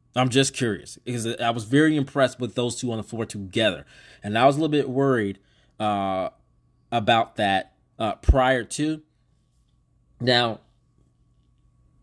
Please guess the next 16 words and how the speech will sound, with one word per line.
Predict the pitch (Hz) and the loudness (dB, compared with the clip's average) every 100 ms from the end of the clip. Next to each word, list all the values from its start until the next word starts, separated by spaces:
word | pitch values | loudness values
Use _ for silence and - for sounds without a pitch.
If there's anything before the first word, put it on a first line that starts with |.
| _ | _
it | - 127 143 | 0 2 0
kinda | - 175 202 | 2 2 2
makes | 175 156 156 | 0 0 -2
you | 143 | -2
think | 170 151 120 _ _ _ _ _ _ _ | 0 -2 -2 _ _ _ _ _ _ _
when | 151 135 | 0 2
the | 135 | 4
rotations | 127 131 - 143 131 110 | 2 0 0 -2 -4 -8
start, | - 147 120 90 _ _ _ _ _ _ _ _ _ _ _ _ _ 107 | -4 0 0 0 _ _ _ _ _ _ _ _ _ _ _ _ _ 0
I | 113 | 0
feel | - - 139 120 | 0 2 2 4
like | 113 104 | 2 0
there | 110 | -4
should | - 101 | -4 -6
be | 107 104 | -6 -6
one | 104 117 | -4 -6